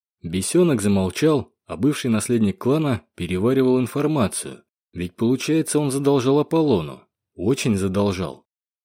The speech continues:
Кто бы мог подумать, что когда-то наследник тяжелой лапы Зархан, сын Зарака, будет должным демону. «Почему?» — сказал тихо молодой зверочеловек. «Почему ты так поступил? Почему спас меня?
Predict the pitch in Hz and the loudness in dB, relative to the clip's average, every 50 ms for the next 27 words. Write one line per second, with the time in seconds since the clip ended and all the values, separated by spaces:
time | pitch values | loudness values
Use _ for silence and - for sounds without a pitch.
0 | _ _ _ _ - - - - 113 117 120 113 113 117 110 - - 98 92 92 | _ _ _ _ -20 -8 -2 -2 0 2 4 4 4 4 2 0 -2 -4 -2 0
1 | 120 147 147 110 85 76 - - _ _ _ _ - - - - 95 87 - 120 | 0 2 2 0 -2 -4 -8 -16 _ _ _ _ -20 -18 -12 -10 -10 -4 -2 -2
2 | 113 117 131 165 160 - 110 104 104 98 - 143 147 139 127 - - - 101 98 | -2 0 0 -2 0 0 0 -2 -2 -2 -2 -2 0 0 -2 -2 -4 -4 -2 0
3 | 117 131 123 107 98 98 117 135 127 - - 90 85 95 92 - - - 139 160 | 2 2 4 4 2 2 2 0 0 -2 -4 -4 -2 -4 -4 -4 -4 -2 -2 0
4 | 147 123 - _ _ _ _ _ - - - 147 147 131 107 104 135 143 113 85 | -2 -4 -6 _ _ _ _ _ -12 -6 -2 0 0 2 2 2 4 2 2 2
5 | 78 - - - - _ _ _ _ _ _ - 87 87 135 170 180 165 165 151 | -2 -6 -12 -16 -18 _ _ _ _ _ _ -10 -2 2 4 4 6 4 4 4
6 | 139 156 165 156 135 143 156 156 160 151 156 147 95 82 76 71 69 67 - _ | 4 2 2 2 2 0 0 -2 -2 0 0 0 0 0 -2 -8 -12 -16 -18 _
7 | _ _ _ _ _ _ _ _ _ _ _ - 92 - - - 123 151 165 156 | _ _ _ _ _ _ _ _ _ _ _ -10 -8 -4 0 2 2 4 4 2
8 | 113 80 - - _ _ _ _ _ - - - 92 90 101 127 123 - - - | 2 0 -2 -8 _ _ _ _ _ -18 -12 -8 -6 -4 -2 -2 -2 -2 -2 -4
9 | 160 - - 113 107 104 101 98 98 123 127 98 98 107 113 113 110 - - 120 | -6 -4 -2 -2 0 0 0 0 2 0 0 0 0 0 0 0 0 -2 -2 -2
10 | 120 127 123 107 85 67 - _ _ _ _ _ _ _ _ _ _ - 80 - | 0 0 0 -2 -4 -6 -10 _ _ _ _ _ _ _ _ _ _ -12 -10 -6
11 | - 95 107 135 160 - 143 - - 110 95 - - 104 - - - 123 117 - | -2 0 0 2 0 0 -2 -2 -2 -4 -6 -6 -6 -6 -6 -4 -4 -4 -2 -2
12 | 123 92 71 - - _ _ _ _ _ _ _ _ _ _ - - - - - | -2 -4 -4 -6 -12 _ _ _ _ _ _ _ _ _ _ -18 -16 -10 -6 -2
13 | 107 131 160 147 - _ - 160 127 - - 90 82 78 73 69 - | -2 0 0 -2 -4 _ -2 -2 -2 -2 -4 -6 -8 -8 -10 -12 -16